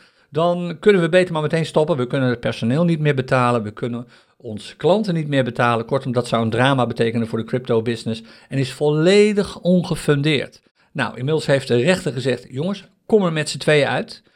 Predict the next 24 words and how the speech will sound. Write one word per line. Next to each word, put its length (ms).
want 180
anders 260
ga 120
ik 200
oordelen." 540
En 340
heeft 220
de 60
rechter 280
toen 140
laten 260
doorschemeren, 640
daar 100
hebben 200
we 40
het 60
vorige 260
week 180
even 260
over 140
gehad 180
in 60
de 60
podcast, 520